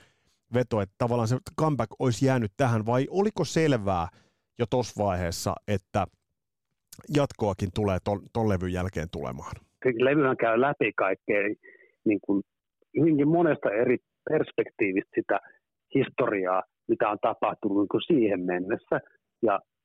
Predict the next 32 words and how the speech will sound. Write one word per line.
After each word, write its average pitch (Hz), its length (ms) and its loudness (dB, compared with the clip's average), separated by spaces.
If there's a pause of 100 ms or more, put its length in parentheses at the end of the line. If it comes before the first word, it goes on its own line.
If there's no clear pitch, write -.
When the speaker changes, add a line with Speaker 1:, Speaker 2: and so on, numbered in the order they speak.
Speaker 2:
semmoista 117 280 -2
nostalgisointia 107 1200 0
ja 147 200 2
Speaker 1:
Kyllä. 107 260 2
Speaker 2:
mu-, 110 80 -2
vanhojen 110 440 0
muistelua. 101 580 0
Et - 80 -2
se 156 60 2
on, 156 160 0
se 185 60 2
on 190 120 4
niin 196 100 4
kuin, - 120 -2 (540)
siinä, 214 360 4
siinä 185 220 4
on 160 80 4
niin 165 120 4
kuin, - 180 0
oli 170 160 4
semmoinen 135 460 4 (260)
the 151 80 4
moment 123 600 2 (140)
tavallaan, 101 540 2 (600)
ja 131 140 0 (140)
se 147 80 2
olisi 127 180 0
voinut 175 240 4
ehkä 117 260 -2
päättyä 95 460 0 (120)
siihen, - 300 -6
mutta 95 280 -4